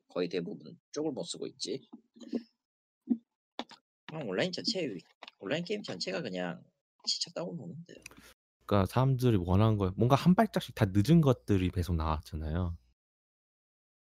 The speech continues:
Speaker 2: 그렇다 보니까 여하튼 전체적으로 이렇게 해서 정리를 해서 회사가 좀 더 나아진다 하기엔 뭐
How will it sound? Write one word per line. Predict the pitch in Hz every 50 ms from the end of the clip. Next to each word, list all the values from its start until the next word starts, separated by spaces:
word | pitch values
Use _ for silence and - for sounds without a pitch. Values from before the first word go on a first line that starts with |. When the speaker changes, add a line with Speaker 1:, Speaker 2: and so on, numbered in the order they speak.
| _ _ _ _
Speaker 2:
그렇다 | - 95 90 - - 92
보니까 | 90 85 82 82 85 - - 92 92 90 85 85 85 - _ _ _ _ _ _ _ _ _ _ _ _ _ _ _ _ _ _ _ _ _ _ _ _ _ _ _ _ _ _ _ _ _ _ - _ _ _ _ _ -
여하튼 | 95 95 95 - 101 95
전체적으로 | - 98 95 95 - 110 110 110 107 104 107 104 104 101 101 101 98 90 - _ _ -
이렇게 | - 85 107 107 - - - 107
해서 | 101 98
정리를 | - 98 95 95 98 104 98 104
해서 | 107 113 113 - - 104 101 98 98 95
회사가 | 110 107 107 110 110 107 101
좀 | - - 104 98 95
더 | - - 92
나아진다 | 87 87 87 92 98 - - 101 98 95 92 95 92 95 92 90 90
하기엔 | 92 95 104 104 110 107 101
뭐 | 95 98 90